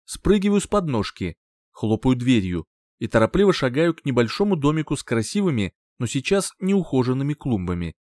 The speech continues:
Навстречу мне выходят притихшие дети. «Привет! Мама там?» Указываю пальцем на дверь. Маленькая,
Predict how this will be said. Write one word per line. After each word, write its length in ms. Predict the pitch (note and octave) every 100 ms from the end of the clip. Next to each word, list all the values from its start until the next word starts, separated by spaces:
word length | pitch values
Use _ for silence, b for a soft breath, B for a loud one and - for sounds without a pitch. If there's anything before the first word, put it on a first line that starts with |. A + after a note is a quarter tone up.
| _ _ -
Навстречу 500 | G2+ - C3 D3+ E3+
мне 160 | E3+
выходят 420 | E3+ E3 A2+ A2+ -
притихшие 560 | C#3 C3+ G2 - A#2
дети. 440 | A2+ G#2 - D#2+ - _ _ _ _
«Привет! 520 | B3 C#4 A3 G#3+ G#3 _ _ _ -
Мама 280 | G3+ F3+
там?» 320 | E3+ D#3+ B2+ E3 _ _ _ _
Указываю 540 | - - F3+ F3 F#3+ F#3
пальцем 420 | - G#2+ - B2
на 120 | C3
дверь. 300 | A#2 F#2+ E2 _ _ _ _
Маленькая, 760 | A2+ C3+ D3+ C3 G#2 F#2+ E2+